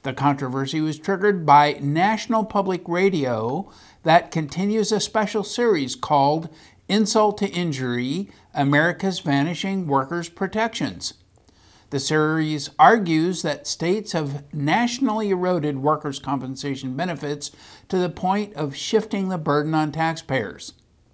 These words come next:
The current N P R article features two California workers' compensation claims it asserts are evidence of how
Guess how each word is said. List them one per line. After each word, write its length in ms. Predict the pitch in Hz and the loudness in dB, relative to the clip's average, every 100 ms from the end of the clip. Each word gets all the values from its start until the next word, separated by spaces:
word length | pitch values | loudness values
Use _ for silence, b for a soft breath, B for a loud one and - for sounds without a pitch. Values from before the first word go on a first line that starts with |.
| b b b b _ | b b b b _
The 100 | 135 | -6
current 560 | - - 247 226 160 - | -4 0 2 2 -2 -2
N 300 | 160 190 196 | 0 2 0
P 340 | - 185 185 - | -2 -4 -4 4
R 300 | 175 175 - | 6 6 6
article 540 | 170 190 - 143 151 | 4 4 0 -4 -4
features 680 | - 202 214 185 147 147 - | -4 -4 -4 -2 -2 -4 -8
two 400 | - 254 247 240 | -4 0 0 0
California 680 | 214 190 185 180 175 180 | 0 0 0 -2 -4 -2
workers' 420 | 139 131 135 135 | -4 -4 -6 -10
compensation 760 | - 131 131 120 120 131 120 123 | -4 -2 -2 -6 -6 -8 -8 -10
claims 680 | - 170 190 151 139 135 B B B - | -8 -4 0 2 2 0 B B B -2
it 160 | 180 | 4
asserts 480 | 214 208 185 180 175 | 6 4 0 -2 0
are 200 | 151 - | -2 0
evidence 600 | 165 220 202 127 135 143 | 0 2 2 0 -4 -6
of 200 | - 139 | -6 -8
how 600 | 123 - 190 180 143 147 | -8 0 4 6 6 2